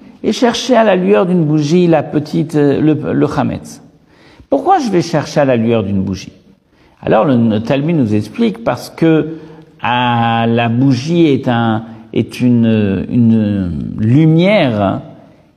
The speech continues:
qui est très précise et qui peut, et qui permet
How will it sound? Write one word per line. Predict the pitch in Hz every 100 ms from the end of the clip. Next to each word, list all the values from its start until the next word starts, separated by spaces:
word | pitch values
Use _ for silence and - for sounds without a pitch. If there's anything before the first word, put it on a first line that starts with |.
| _
qui | - 151
est | 151
très | 151 190
précise | 180 - 120 - 131 156 214 113 78 - - - _ -
et | 139
qui | 147 160
peut, | - 170 156 - - - - -
et | 147
qui | 147 156
permet | 151 247 214 185 165 160 160 -